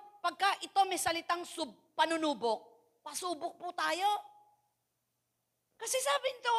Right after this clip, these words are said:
kulang na lang, "Sige, subukan mong ihi-, subukan mong ihagis yan."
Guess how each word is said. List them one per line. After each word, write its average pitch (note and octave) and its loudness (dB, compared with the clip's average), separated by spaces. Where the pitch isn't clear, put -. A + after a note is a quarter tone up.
kulang G4 4
na G#4 4
lang, - 2
"Sige, C4 -2
subukan G#4 4
mong F#4 -4
ihi-, D4+ 2
subukan A#4 4
mong C#4+ -2
ihagis G#3+ -8
yan." D#3+ -8